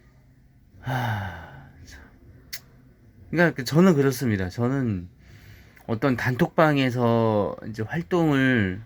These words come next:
사실 하고 있어요. 그 인왕이라는 그, 근데 인왕이란 게임만 이제 언급하는 게 아니고 여러 가지 게임 이제에 대해서 대화하고, 아니면 게임뿐만 아니라 뭐 여러 가지 뭐 있었던 일 같은 거 공유하고 이러면서 대화하는 곳이 있는데,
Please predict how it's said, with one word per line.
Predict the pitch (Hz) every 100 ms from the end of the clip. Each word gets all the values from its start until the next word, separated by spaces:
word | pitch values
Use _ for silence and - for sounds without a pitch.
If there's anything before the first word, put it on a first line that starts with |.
| -
사실 | 180 180 160
하고 | 190 196
있어요. | 113 - 95 90 90 87 - - _ _
그 | -
인왕이라는 | 95 110 131 123 117 101 95 92 90 87 101
그, | 92 87 -
근데 | 131 131 110 - - -
인왕이란 | 120 156 185 175 160
게임만 | 143 147 139 127 123 113 104 78 60
이제 | 110 113
언급하는 | 120 131 147 131 123
게 |
아니고 | 107 101 104
여러 | 98 110 180
가지 | 160 127 123
게임 | 131 123 113 107
이제에 | 95 101 98 95 104
대해서 | 101 107 104
대화하고, | 101 110 110 120 113 107 95 98 98 104 - - - -
아니면 | 107 120 123
게임뿐만 | 202 214 208 180 170 147
아니라 | 107 107 110
뭐 | 98 101
여러 | 107 117
가지 | 110 90 98
뭐 | 87 87 85 - - - - _ -
있었던 | 110 147 120 123
일 | 107 110 110
같은 | 107 101 107
거 | 98
공유하고 | - 117 127 127 117 104 104
이러면서 | 113 135 147 131
대화하는 | 120 117 127 135 127
곳이 | 113 110
있는데, | 113 95 104 131 117 90